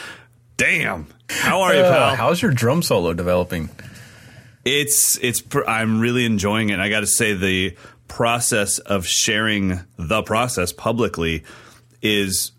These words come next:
Speaker 1: really solidifying the solo, 'cause I'm telling a camera what I'm gonna do, and it's really solidifying these chapters.
Speaker 2: Hmm.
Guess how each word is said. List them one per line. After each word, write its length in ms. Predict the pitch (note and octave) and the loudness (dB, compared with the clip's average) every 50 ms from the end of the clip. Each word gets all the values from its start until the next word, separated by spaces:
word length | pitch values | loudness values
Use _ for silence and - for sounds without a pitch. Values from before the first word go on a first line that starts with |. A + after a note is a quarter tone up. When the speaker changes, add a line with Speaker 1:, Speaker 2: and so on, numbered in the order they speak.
| _ | _
Speaker 1:
really 360 | - G2 F2+ G2 A#2 B2+ A#2+ | -8 -4 -2 0 0 0 0
solidifying 880 | G2+ - - - A#2 F#2+ F2+ G2 B2 D3+ C3+ - - G2 F#2 F#2 F#2 F2 | 0 0 0 0 0 0 0 0 0 0 -2 -2 -2 0 0 0 0 0
the 80 | E2+ | 0
solo, 420 | - - C#3+ D#3 D#3 G#2+ E2+ D2+ D2+ | 0 2 2 2 2 0 -2 -2 -4
'cause 260 | - - - A2+ - - | -4 -2 -2 -2 -2 0
I'm 240 | A2 A#2+ A2+ G#2+ | -2 0 0 0
telling 360 | G2+ - - C#3 C3+ C3 A2+ G2+ | -2 0 0 0 0 0 0 -2
a 60 | F2+ | -2
camera 500 | - - - C#3 D#3 G3 F3 B2+ G2 F2 | -4 -6 -4 -2 0 0 2 2 2 2
what 160 | F2 F#2 F2+ | 0 0 0
I'm 140 | F2 F2 F2+ | 0 0 0
gonna 220 | F#2 F2+ F2 F2 | 0 0 -2 -2
do, 260 | D#2+ F2+ F2+ F2+ F2 | -2 -2 -4 -2 -2
and 140 | F2 F#2+ G2+ | -2 -2 -2
it's 180 | G2+ G2+ - - | -2 -4 -4 -6
really 380 | F#2+ G2+ A2 B2 C3 B2+ A#2+ | -2 -2 0 0 2 0 0
solidifying 640 | A2+ - - G#2+ G#2 G#2+ A2+ G#2+ - G2 F2+ F2+ F2 | 0 -2 -2 0 0 0 -2 0 -2 -2 0 0 -2
these 160 | D#2+ D#2 - | -4 -4 -6
chapters. 540 | - - B2 A#2+ C#3 - - F2+ E2+ E2+ - | -4 -2 -2 -2 -2 -4 -4 -4 -4 -4 -4
Speaker 2:
Hmm. 200 | - C#3 A#2 | -2 -2 -2